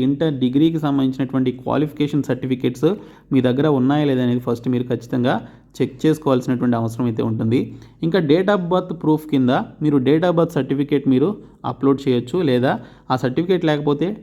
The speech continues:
టెన్త్ క్లాస్ మార్క్స్ లిస్ట్ మీరు date of birth proof కింద అప్‌లోడ్ చేసుకోవచ్చు. తర్వాత recent passport size photograph and signature ఈ రెండింటిని కూడా మీరు స్కాన్ చేసి అప్‌లోడ్ చేయాలి. తర్వాత ఫస్ట్ క్లాస్ నుంచి, ఆ, టెన్త్ క్లాస్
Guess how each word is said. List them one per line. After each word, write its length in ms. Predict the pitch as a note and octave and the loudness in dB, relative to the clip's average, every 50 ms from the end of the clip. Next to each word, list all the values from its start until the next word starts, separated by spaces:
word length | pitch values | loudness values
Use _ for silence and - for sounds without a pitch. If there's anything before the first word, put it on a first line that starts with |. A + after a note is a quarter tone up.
| - - | -10 -6
టెన్త్ 220 | C#3 C3 C#3 C3+ E3 E3+ | -4 -2 -2 -2 0 0
క్లాస్ 180 | E3+ F3 E3+ E3 D3 | -2 -2 0 0 0
మార్క్స్ 220 | C3 C3 C3 - C3 | 0 0 0 -2 -4
లిస్ట్ 180 | B2+ B2+ - C3 B2+ | -6 -4 0 0 2
మీరు 160 | A#2+ B2 D3+ - B2 - - - - - C3+ | 4 4 2 0 -2 -8 -18 -20 -10 -2 2
date 180 | C3 D3 D3+ E3 | 2 4 4 2
of 60 | E3 D3+ | 2 0
birth 140 | D3 C#3 D3 - | 0 -2 -2 0
proof 160 | C3+ C3 B2 C3 - - | 0 0 0 0 -2 -2
కింద 160 | B2 A#2+ C#3 C#3+ - - A#2 | 0 0 0 0 -2 -4 -8
అప్‌లోడ్ 300 | A#2+ - C3 B2 B2 A2+ A#2 | -6 -2 0 0 0 2 0
చేసుకోవచ్చు. 520 | A#2 A2+ A#2 - A2+ A2+ G#2+ A2 - D3+ F3 G#3+ - - - - - - | -2 -2 -2 -2 -2 -2 -2 -2 0 -2 -2 -2 -4 -12 -20 -16 -8 -4
తర్వాత 220 | D#3 E3+ G3 F#3 F#3 D#3 D#3+ | 0 0 2 2 2 2 2
recent 320 | F#3+ F#3 - G#3+ G3+ G3+ G3+ - | 0 0 0 0 0 0 0 0
passport 460 | D#3+ D#3+ F3 E3+ F3 - F#3 F3+ F3 E3+ F3+ | 2 2 2 0 0 0 0 0 0 0 -2
size 180 | F3+ F3 - - | -2 -2 -2 -2
photograph 500 | D3 C3+ - D3+ D3 D3+ D3 C#3+ C#3 D3 F3+ G3 - D3 | -4 0 2 2 2 2 2 0 0 -2 -4 -4 0 0
and 100 | C#3 C3 - | 0 0 0
signature 480 | C3 B2 B2+ C3 B2+ A#2+ - - G#2+ - - | -2 0 2 2 2 2 0 -4 -6 -4 -4
ఈ 40 | B2+ A#2+ | -2 0
రెండింటిని 340 | B2 C3+ D3 D3+ D3+ D#3+ D3+ D#3 | 2 2 0 0 0 0 0 2
కూడా 140 | D#3 D3 D3+ C#3+ | 2 2 2 2
మీరు 100 | C3 - - - | 0 -2 -4 -2
స్కాన్ 340 | C3+ B2 B2 B2+ C3+ C3+ C3+ | 0 0 2 2 4 4 2
చేసి 240 | C3+ C3 - E3 G#3 G#3+ - - - - - - - A#2 | 2 2 0 -2 -2 -2 -4 -12 -20 -20 -14 -8 -6 -6
అప్‌లోడ్ 300 | A2+ - D3 C3+ C3+ C3 - C#3+ | -4 0 2 2 2 2 0 -2
చేయాలి. 320 | B2+ A#2 A2+ A2+ B2 E3+ A3 - - - - - - _ - | 0 0 2 2 0 0 -2 -4 -12 -18 -20 -20 -12 _ -2
తర్వాత 240 | D3+ E3 G3+ G3 G3 F3 - - | 0 0 0 0 -2 -4 -4 -2
ఫస్ట్ 260 | D#3+ D#3+ - - G#3 G3+ G3+ | -4 -4 -2 -2 -2 2 2
క్లాస్ 220 | F#3+ F#3 F3+ F#3 - | 2 2 2 0 -2
నుంచి, 260 | F3+ E3 D#3+ - E3+ F#3 A#3 B3 - - - - - - - C#3 | -2 -2 -2 0 0 -2 -2 -2 -8 -16 -20 -20 -10 -4 0 2
ఆ, 40 | C#3 C3+ C3 C3 - - - - - - | 2 2 2 0 -2 -6 -14 -10 -4 -2
టెన్త్ 200 | D#3 E3 E3 D#3+ F#3 | -2 -2 -2 -2 0
క్లాస్ 180 | F3 D#3+ - | 0 0 0